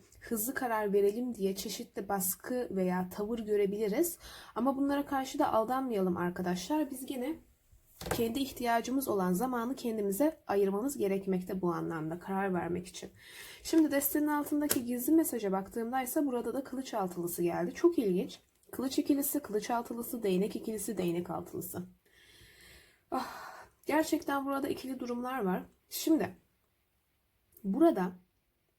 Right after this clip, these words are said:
eğer ki acele edip kararımızı verirsek zaten zaferi başkasına hediye ederiz ve bizim de uzaklaşmamız gerekir. Burada bunun mesajını da aldık. Ama burada olayı şöyle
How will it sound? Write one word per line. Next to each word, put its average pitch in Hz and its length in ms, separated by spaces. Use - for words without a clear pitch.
eğer 330 400
ki 175 240
acele 247 340
edip 311 200
kararımızı 247 600
verirsek 240 480
zaten 226 400
zaferi 240 420
başkasına 208 500
hediye 202 340
ederiz 202 300
ve 220 120
bizim 226 240
de 226 60
uzaklaşmamız 202 800
gerekir. 175 400
Burada 214 300
bunun 202 180
mesajını 196 520
da 170 120
aldık. 160 340
Ama 262 180
burada 311 260
olayı 302 240
şöyle 254 420